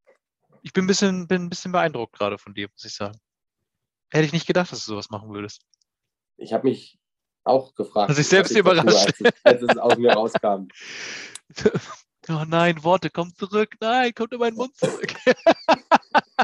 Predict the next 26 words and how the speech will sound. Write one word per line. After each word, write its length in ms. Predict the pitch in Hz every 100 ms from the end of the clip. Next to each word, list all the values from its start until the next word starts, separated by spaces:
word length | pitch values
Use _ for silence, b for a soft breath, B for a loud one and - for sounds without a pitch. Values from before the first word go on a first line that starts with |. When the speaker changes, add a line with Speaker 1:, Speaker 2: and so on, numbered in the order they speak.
| - _ _ _ B B B B 165
Speaker 1:
Nee, 120 | 165 165
aber 140 | 147
krass, 340 | - 190 190 -
aber 280 | 147 135 135
ja, 120 | 143
vielleicht 260 | 139 151 139
warst 160 | 151 208
du 60 |
gerade 140 | 240 143
Speaker 2:
Vielleicht 120 | 147
Speaker 1:
durch 100 | 143
Speaker 2:
kann 100 | 151
ich 80 | 143
ja 80 | 151
Speaker 1:
deine 80 | 139
Speaker 2:
einen 60 |
positiven 480 | 139 139 131 131 110
Einfluss 420 | 101 101 98 92 -
auf 180 | 82
ihn 180 | 82 80
haben. 280 | 76 76 71 _ _ _ _ _
Speaker 1:
Ja, 160 | 104 98
Speaker 2:
Und 120 | 95 110 117 110
wenn 80 | 113
Speaker 1:
vielleicht. 0 |
Speaker 2:
nicht, 360 | 117 131 -